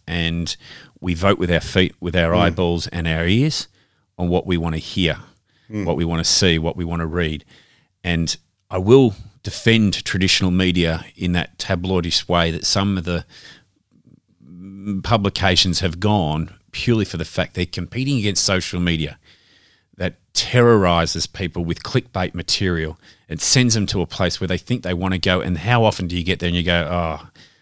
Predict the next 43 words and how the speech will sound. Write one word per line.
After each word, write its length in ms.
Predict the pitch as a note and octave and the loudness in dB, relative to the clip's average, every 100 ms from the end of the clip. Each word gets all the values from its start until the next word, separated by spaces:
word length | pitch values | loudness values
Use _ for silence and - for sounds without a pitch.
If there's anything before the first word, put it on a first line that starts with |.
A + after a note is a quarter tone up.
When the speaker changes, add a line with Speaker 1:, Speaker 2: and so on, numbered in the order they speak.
| _ | _
Speaker 1:
that's 180 | - - | -4 -4
not 120 | F#2 | -4
the 80 | - | -4
story 300 | - D#2+ D2+ | -2 0 -2
I 40 | |
really 240 | D2+ D#2+ D#2+ | -2 -2 -2
wanted 260 | E2 D2+ | -2 -4
to 120 | - | -4
read. 320 | D#2+ E2 D#2+ - - _ _ | -2 -2 -2 -6 -20 _ _
Speaker 2:
Yeah. 140 | - G2+ | 0 2
Speaker 1:
I 40 | |
didn't 260 | G2+ F2+ C#2+ | 2 0 -2
really 180 | E2+ | -2
want 200 | D#2 E2 | 0 0
to 60 | D#2 | 0
do 180 | D#2+ D#2 | -2 0
that," 240 | E2 E2+ - - | 0 0 -6 -6
you 80 | |
know, 220 | F2 E2+ D#2+ _ _ _ | -2 -2 -4 _ _ _
but 220 | - F2+ - | -10 -10 -8
I, 180 | F2 F2+ - | -8 -4 -2
I 80 | |
got 160 | F#2+ A2 | 0 -2
caught 260 | - G#2+ F2 | 0 0 0
up 180 | - | 0
in 60 | D#2 | -4
it, 100 | - _ | -6 _
you 100 | D#2+ | -6
know. 180 | E2 E2 | -4 -2
Speaker 2:
Yeah. 160 | G2 D#2+ - - _ _ _ | -4 -8 -12 -20 _ _ _
Speaker 1:
They're 240 | A2 A#2+ B2 | 0 4 6
competing 520 | A#2 - G2+ F#2 F#2+ | 4 2 4 6 4
against 280 | F2 E2+ - | 2 2 0
that 140 | F2+ | 0
space, 580 | - F#2 A2+ D#3 - - _ _ _ | 0 0 0 0 -2 -4 _ _ _
and 180 | F#2+ F#2 | -2 0
that 160 | G2+ - | 0 0
just 220 | - - | -2 2
might 200 | G#2+ F#2 | 2 2
be 80 | F#2+ | 0
more 260 | F#2 G#2 G2 | 0 0 -2
human 380 | - F#2+ F2+ | -4 -4 0
nature 540 | F2+ F2+ - - E2+ | 2 2 2 2 2